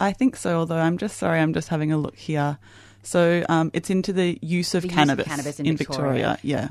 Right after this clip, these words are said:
Speaker 2: Yeah, and so, um, so on the, on the thirtieth of May two thousand and nineteen, the Legislative Council in Victoria agreed, um, to, uh, consider and report,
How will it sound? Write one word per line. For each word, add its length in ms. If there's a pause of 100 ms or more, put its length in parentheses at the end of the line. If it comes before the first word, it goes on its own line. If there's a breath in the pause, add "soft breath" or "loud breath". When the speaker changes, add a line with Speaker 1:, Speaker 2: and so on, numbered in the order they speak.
Speaker 2:
Yeah, 500
and 180
so, 600
um, 440 (520)
so 340
on 120
the, 240 (120)
on 80
the 60
thirtieth 340
of 60
May 180
two 140
thousand 200
and 120
nineteen, 380
the 80
Legislative 600
Council 400
in 80
Victoria 540
agreed, 500 (360 loud breath)
um, 320 (100)
to, 500 (160)
uh, 140
consider 400
and 80
report, 600